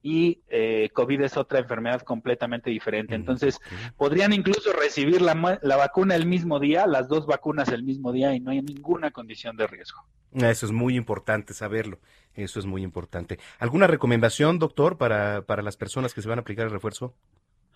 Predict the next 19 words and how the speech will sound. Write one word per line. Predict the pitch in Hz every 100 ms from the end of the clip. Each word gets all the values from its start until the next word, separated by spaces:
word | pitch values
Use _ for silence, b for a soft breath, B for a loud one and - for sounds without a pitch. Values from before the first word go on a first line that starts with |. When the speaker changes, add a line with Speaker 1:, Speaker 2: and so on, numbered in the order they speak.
| B B B B - -
Speaker 1:
Tocayo, | 165 170 170
pues | 170 170
nada | 185
más | 196 196
yo | 180
creo | 180 185
que | 185
reforzar | 165 131 - 123 - 147
este | 147 -
tema | - 139 143 143
de |
los | 117 107 -
eventos | 117 131 135
adversos | 117 120 131
que | -
pueden | - 123 127
llegar | 113
a | 117
presentarse. | 117 107 95 107 104 - 147